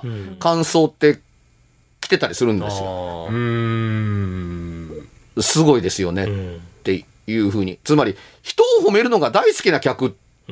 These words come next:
Speaker 2: というか、
Speaker 1: うん。
Speaker 2: で、写真一緒に上げたりする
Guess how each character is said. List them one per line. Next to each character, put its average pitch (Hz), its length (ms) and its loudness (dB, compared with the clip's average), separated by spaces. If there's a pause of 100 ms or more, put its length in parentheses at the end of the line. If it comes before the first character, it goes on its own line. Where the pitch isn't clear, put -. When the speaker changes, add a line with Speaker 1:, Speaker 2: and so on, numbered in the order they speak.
(140)
Speaker 2:
と 123 120 4
い 123 60 4
う 120 100 2
か、 104 280 0
Speaker 1:
う - 160 -20
ん。 - 40 -20 (220)
Speaker 2:
で、 185 220 2
写 220 160 2
真 220 160 2
一 180 40 4
緒 160 120 2
に 143 60 4
上 156 80 4
げ 151 80 2
た 123 100 -2
り 110 80 -4
す 127 140 -2
る 113 120 0